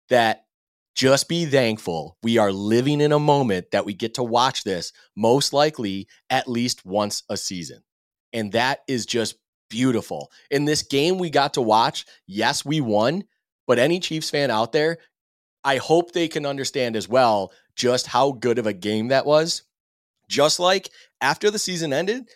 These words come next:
I've watched, I can't believe I'm saying this, but I have watched that divisional game full through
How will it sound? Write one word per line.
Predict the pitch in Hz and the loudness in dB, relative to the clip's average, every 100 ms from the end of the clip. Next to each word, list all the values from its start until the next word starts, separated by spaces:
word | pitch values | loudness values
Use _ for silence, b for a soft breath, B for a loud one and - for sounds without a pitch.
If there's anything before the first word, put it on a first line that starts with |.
| b b _ | b b _
I've | 135 151 180 147 110 | 0 4 4 0 0
watched, | 123 139 - - _ | 2 2 -2 -10 _
I | 110 113 | -2 -2
can't | - 139 | -2 -2
believe | 123 117 101 | 0 0 0
I'm | 92 | 0
saying | 123 117 | 0 0
this, | 87 | -4
but | - 101 | -4 2
I | 143 | 2
have | 113 | 2
watched | 113 127 | 0 2
that | 143 123 | 0 0
divisional | 98 98 117 123 | -2 -2 -2 -2
game | 135 139 | -2 -4
full | - - - 110 123 | -8 -12 2 4 4
through | 151 170 185 135 87 | 4 6 8 6 4